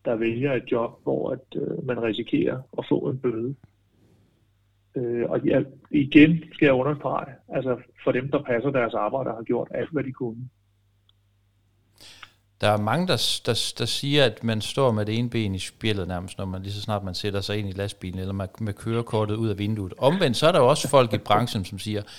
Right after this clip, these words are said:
Speaker 2: "Jeg har kørt, øh, i fyrre år, jeg har aldrig fået en bøde." Altså, man bestemmer selv, om man,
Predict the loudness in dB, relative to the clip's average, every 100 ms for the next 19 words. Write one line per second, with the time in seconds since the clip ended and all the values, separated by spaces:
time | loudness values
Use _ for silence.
0 | -20 -20 _ _ 0 0 0 0 2 2
1 | 0 -2 -2 -4 -6 0 2 4 2 2
2 | 0 0 -4 -2 -2 -2 -2 -2 -2 -4
3 | -4 -6 -4 -2 -2 0 -2 -4 -14 _
4 | _ _ _ _ 2 4 2 0